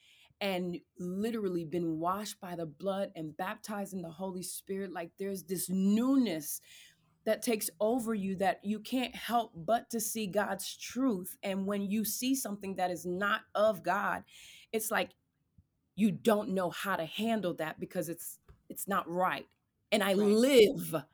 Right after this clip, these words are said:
Speaker 1: I am under the, a roof with this person, you know, that is not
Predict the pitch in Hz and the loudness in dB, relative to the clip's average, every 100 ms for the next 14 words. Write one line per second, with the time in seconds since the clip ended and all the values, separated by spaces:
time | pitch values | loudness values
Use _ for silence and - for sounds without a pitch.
0 | _ _ _ _ 196 208 208 202 - 220 | _ _ _ _ 6 8 8 4 2 0
1 | 190 202 185 180 - - 190 185 - 175 | 2 4 6 4 0 -2 -2 -2 2 2
2 | 175 190 247 294 254 - 185 - 170 - | 2 0 2 4 4 0 -4 -4 -6 -4
3 | - 185 208 - 160 175 175 170 165 156 | 0 0 0 -4 -4 -2 -4 -4 -8 -8
4 | 175 170 | -4 -2